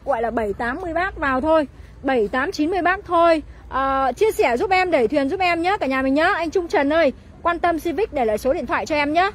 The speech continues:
Hai trăm chín thì chưa được, cố lên anh. Hai trăm chín thì cố lên anh nhá. À, anh Giai Trần Đạt ơi, em xin lỗi anh Giai Trần Đạt nhá. Có lẽ là ngày hôm qua là live hơi muộn. Ngày hôm qua thì thực sự lúc ấy xuống live là khoảng tầm, ờ, tám rưỡi rồi.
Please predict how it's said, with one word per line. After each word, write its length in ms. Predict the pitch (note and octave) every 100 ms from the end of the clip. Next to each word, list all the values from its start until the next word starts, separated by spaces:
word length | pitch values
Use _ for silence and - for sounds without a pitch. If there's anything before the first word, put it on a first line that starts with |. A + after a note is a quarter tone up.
| -
Hai 160 | E4 D4+
trăm 140 | E4+
chín 240 | C#4 C4+ F#4+
thì 120 | F#4+
chưa 180 | B3 D#4+
được, 180 | C#4 A3
cố 140 | A#3+ C#4+
lên 140 | F4
anh. 140 | F4 D#4 - - - - - - - - - - -
Hai 260 | D#4 F#4 F#4+
trăm 200 | G4 D4
chín 300 | D4+ D#4 G#4
thì 180 | G4 D4
cố 180 | C4+ C#4
lên 200 | F4 E4
anh 200 | D#4+ D#4+
nhá. 160 | E4+ G4+ - - - - -
À, 320 | - B3+ C4 C4
anh 200 | E4 D#4
Giai 260 | F4+ F4+ -
Trần 200 | E4 C#4+
Đạt 160 | D4 C#4+
ơi, 180 | E4 E4+
em 120 | E4
xin 140 | -
lỗi 100 | E4
anh 100 | F#4+
Giai 140 | E4+ E4
Trần 180 | C#4
Đạt 200 | C4 B3+ A#3+
nhá. 200 | E4 F#4
Có 100 | D#4
lẽ 180 | A#3 E4
là 80 |
ngày 180 | D4+ B3+
hôm 160 | D4 C#4
qua 240 | D4 D4
là 180 | C#4 A3+
live 300 | B3+ C#4+ C#4
hơi 160 | C#4 C#4
muộn. 260 | D4+ C#4+ - - - -
Ngày 120 | C#4
hôm 80 | D4+
qua 200 | F4 E4
thì 200 | D4+ C4
thực 220 | - C4+
sự 240 | - D4+ B3
lúc 140 | F4
ấy 80 | F#4
xuống 300 | - C#4 E4+
live 240 | E4 D4+
là 140 | C#4 A3+
khoảng 260 | G#3 C3 -
tầm, 280 | A#3 A3
ờ, 420 | A3 G#3 G3+ G3 F#3+ - - - - - - -
tám 240 | A#3 C#4
rưỡi 340 | D4 F4+ F4+ G#4+
rồi. 100 | D#4+